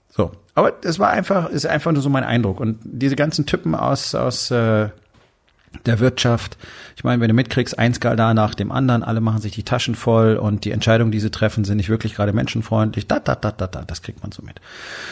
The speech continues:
Das ist der Grund dafür gewesen, warum ich immer gedacht habe, ja, der Platz an der Spitze ist einsam, also möchte ich ja gar nicht hin. Ne? Weil da kann dich ja keiner mehr leiden.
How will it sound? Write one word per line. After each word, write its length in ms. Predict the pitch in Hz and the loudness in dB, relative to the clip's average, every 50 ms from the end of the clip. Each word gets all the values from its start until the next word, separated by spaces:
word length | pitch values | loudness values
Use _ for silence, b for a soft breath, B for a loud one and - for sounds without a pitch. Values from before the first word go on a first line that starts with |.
| B B B B B B B B B B _ _ _ - | B B B B B B B B B B _ _ _ 0
Das 160 | - 180 190 | 2 2 2
ist 60 | - | 2
der 80 | - 190 | 0 -2
Grund 200 | 175 170 180 170 | 0 0 0 0
dafür 240 | 156 - - 143 131 | 0 0 0 0 0
gewesen, 420 | 123 113 110 113 117 113 120 110 | 0 0 0 0 0 0 -2 -2
warum 160 | 107 107 107 | -2 -2 -2
ich 80 | 110 110 | -2 -2
immer 140 | 135 123 110 | -4 -4 -4
gedacht 260 | 117 110 107 - - | -2 -4 -4 -4 -4
habe, 220 | 110 104 95 101 | -6 -4 -2 0
ja, 100 | 113 175 | 0 2
der 120 | 226 214 180 | 2 2 0
Platz 260 | - 147 - - - | 0 0 -2 -2 -2
an 60 | 139 | -4
der 60 | 135 | -4
Spitze 280 | 123 - 143 139 - 123 | -4 -2 -4 -2 -2 -2
ist 80 | 107 120 | -2 -2
einsam, 300 | 123 139 139 139 123 - | 0 0 0 0 0 0
also 200 | 135 151 143 147 | 0 0 2 4
möchte 200 | 143 143 143 - | 4 2 2 2
ich 20 | |
ja 80 | 135 110 | 2 2
gar 100 | 113 110 | 4 4
nicht 120 | 110 - | 4 2
hin. 100 | 226 311 - - b b b b b b b b b b b b b b b b b _ _ _ _ _ _ _ _ _ | 0 0 -2 -6 b b b b b b b b b b b b b b b b b _ _ _ _ _ _ _ _ _
Ne? 200 | - - - - - - _ _ _ | -4 -4 -4 -6 -12 -20 _ _ _
Weil 360 | - 120 120 123 151 196 220 - - - - _ _ _ _ _ _ b b b b b b b | 2 4 6 6 6 6 4 0 -6 -20 -20 _ _ _ _ _ _ b b b b b b b
da 120 | - - - | -2 -2 0
kann 200 | - - 120 117 | 2 2 2 2
dich 120 | 110 - | 2 0
ja 80 | 98 92 | 0 0
keiner 240 | - 101 98 95 | 0 0 0 2
mehr 100 | 90 90 | 2 2
leiden. 320 | 90 - - - - 67 | 2 2 0 0 -2 -8